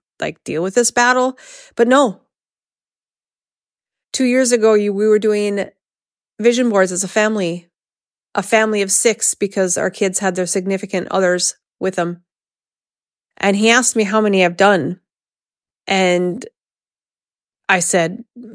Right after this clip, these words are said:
"Probably twenty or twenty-five in different ways, on my phone and technology, on social, um, in a notebook, on a tag board, a true vision board workshop. I've led many."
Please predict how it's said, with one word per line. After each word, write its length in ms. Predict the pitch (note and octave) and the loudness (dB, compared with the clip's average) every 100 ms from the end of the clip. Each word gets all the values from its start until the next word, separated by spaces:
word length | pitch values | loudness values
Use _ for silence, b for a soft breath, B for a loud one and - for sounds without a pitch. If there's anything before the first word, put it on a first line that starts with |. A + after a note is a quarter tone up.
| _ b b _ | _ b b _
"Probably 320 | - F3 E3+ E3+ | -12 -10 -10 -10
twenty 600 | - F#3+ G#3 B3 C4+ A3+ | -2 0 2 2 2 0
or 180 | B2+ - | -6 -10
twenty-five 960 | - F#3 E3+ - C#3 E3+ B3+ C#4 - _ b b b b b - | -6 -4 -4 -4 -4 0 0 -2 -8 _ b b b b b 0
in 180 | B3 A3+ | 2 4
different 320 | G#3+ A3+ E3 | 2 0 0
ways, 460 | F3+ F3+ G#3 - _ _ - - - | 2 2 0 -6 _ _ -20 -14 -4
on 440 | G3 F#3+ F#3 F3 - | 0 0 -2 -4 -8
my 200 | G3 F3 | -8 -8
phone 520 | - A3+ A3 G#3+ G#3 | -2 2 4 2 2
and 120 | F#3+ | -2
technology, 760 | - F#3 G3+ G3 G3+ G3 G#3 F#3 | -2 -4 -2 2 2 2 2 0
on 120 | F3 | 0
social, 680 | - G3+ G3 G#3 G3 G3 B B B B - | 0 0 0 0 0 -2 B B B B -8
um, 480 | F#3 F3 E3+ E3+ E3+ - - _ _ _ _ _ _ _ _ _ | -2 2 2 0 -6 -10 -20 _ _ _ _ _ _ _ _ _
in 120 | G#3+ G#3 | 0 2
a 60 | |
notebook, 760 | F#3+ G#3+ G#3+ G#3+ A3 A3 - - | 4 4 2 2 2 0 -6 -12
on 160 | G3 F#3+ | -4 -4
a 60 | F3 | -2
tag 380 | - G#3+ G#3 | 2 4 4
board, 440 | G3 G#3 G#3 G#3 - | 2 0 2 0 -2
a 60 | F3 | -6
true 240 | - F#3 | -2 -2
vision 320 | F3+ F#3 F#3 | 0 -2 -2
board 220 | F3 E3+ | -2 -2
workshop. 640 | F3+ A3+ A3+ - A3+ G#3+ G#3+ | 2 2 2 -2 0 0 -2
I've 220 | E3 E3+ | -6 -6
led 320 | F3+ G#3 G#3+ | -2 0 0
many." 500 | A3 G#3+ A3 G#3+ G#3+ | 0 0 0 -2 -6